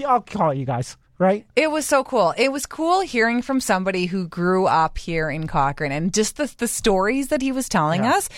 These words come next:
Speaker 2: about Cochrane and how it was, like, thirty, forty years ago. Like,
Speaker 1: Yeah.
Speaker 2: the population was, like, four thousand people when he grew up here.
Speaker 1: Yeah, and went to Westbrook School, went to Cochrane High,
Speaker 2: Yeah.
Speaker 1: right?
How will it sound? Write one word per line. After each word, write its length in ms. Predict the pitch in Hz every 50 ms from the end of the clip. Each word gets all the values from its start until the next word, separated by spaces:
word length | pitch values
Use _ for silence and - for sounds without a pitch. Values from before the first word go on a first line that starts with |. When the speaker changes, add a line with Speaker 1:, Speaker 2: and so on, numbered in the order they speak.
| - - - - -
Speaker 2:
about 580 | 185 190 165 - 190 185 185 190 190 - -
Cochrane 520 | - - 185 170 175 175 - - 190 175 165
and 120 | 160 160
how 280 | 160 170 160 160 156 160
it 100 | 160 143
was, 460 | 143 156 151 147 147 151 151 - - 147
like, 200 | 147 139 - -
thirty, 280 | - 160 160 160 160
forty 340 | 156 - - 156 151 139 143
years 340 | 143 123 113 123 135 147 - 151
ago. 200 | 123 127 110 113
Like, 120 | 127 151 156
Speaker 1:
Yeah. 120 | 156 135
Speaker 2:
the 60 | 123
population 520 | - 220 208 208 202 180 170 170 165 190 175
was, 120 | 180 147
like, 140 | 160 151 -
four 220 | - - 175 175 175
thousand 500 | - 165 156 156 165 180 170 196 185 185
people 480 | - 196 180 - - 160 147 139 143 143
when 120 | 165 185
he 240 | 226 147 160 175 160
grew 260 | 151 - 147 147 127
up 180 | - - - -
here. 220 | - 131 120 107 -
Speaker 1:
Yeah, 220 | 170 170 139 117 -
and 160 | - 165 170
went 240 | 185 190 190 180 - -
to 300 | - 185 180 175 170 165
Westbrook 680 | 147 160 196 190 185 - - - 208 214 208 190 - -
School, 520 | - - 254 262 262 262 262 262 269 254
went 200 | 220 208 190 175 -
to 120 | 196 196
Cochrane 580 | - - 170 208 208 202 - - 202 208 202 180
High, 600 | 175 156 214 254 254 254 254 254 254 247 247 254
Speaker 2:
Yeah. 180 | 254 - - -
Speaker 1:
right? 320 | 202 202 214 226 233 -